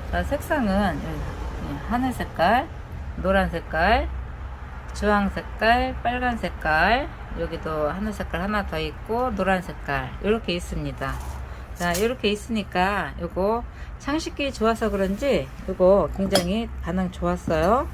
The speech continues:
자, 사이즈. 자, 사이즈는 겉에서 겉은 십오 나옵니다만 턱이 없으니까 이렇게 잴게요.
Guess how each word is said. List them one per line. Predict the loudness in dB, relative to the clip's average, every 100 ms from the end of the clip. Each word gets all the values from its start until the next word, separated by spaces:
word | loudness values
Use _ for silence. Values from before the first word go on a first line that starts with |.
| -6 -4 0 0
자, | 0 -2
사이즈. | -2 2 4 4 2 -2 -4 -8 -8 -8 -10 -10 -10 -8 -8 -10 -8
자, | -4 -2 -2
사이즈는 | 4 4 4 0 -2 2 2 0 -2 -8 -4
겉에서 | -2 0 0 0
겉은 | 0 0 -4
십오 | -2 -2 0
나옵니다만 | 2 2 0 -2 -2 -2 -2 -2 -2
턱이 | -2 2
없으니까 | 4 2 -4 -4 0
이렇게 | 0 0 -4
잴게요. | -6 -6 -2 2 4 4